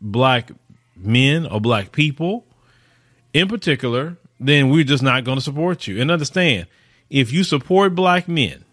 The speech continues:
if you make sure black men are raised up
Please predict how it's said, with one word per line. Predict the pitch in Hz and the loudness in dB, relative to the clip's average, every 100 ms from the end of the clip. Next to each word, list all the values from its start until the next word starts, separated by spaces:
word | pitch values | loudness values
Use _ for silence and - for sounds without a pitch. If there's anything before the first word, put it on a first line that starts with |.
| _ _ _ _ _ _ _ _ - | _ _ _ _ _ _ _ _ 0
if | 147 127 | 0 0
you | 139 170 165 156 139 120 _ _ _ _ - | -2 0 0 -2 -4 -10 _ _ _ _ -4
make | 123 170 185 | 2 2 2
sure | - 185 | 0 0
black | 143 123 156 139 | 0 0 0 0
men | 139 156 131 | -2 -4 -2
are | 117 | -2
raised | 113 143 156 151 120 - | 0 2 2 2 -2 -2
up | 147 104 - | 0 0 -4